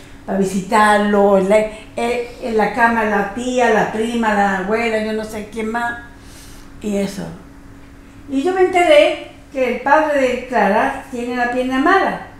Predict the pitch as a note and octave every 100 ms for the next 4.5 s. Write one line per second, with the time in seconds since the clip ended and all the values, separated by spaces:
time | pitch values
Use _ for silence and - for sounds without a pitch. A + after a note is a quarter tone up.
0 | - - - - - - - - - -
1 | - - - D4 - C#5 G4+ - - -
2 | F#4 C#4+ C#4 - - C4+ C#4 C#4 C4+ C4+
3 | C4+ C4 B3 A#3+ A#3+ B3+ B3 A#3 - B3
4 | A#3+ A#3 A3 F#3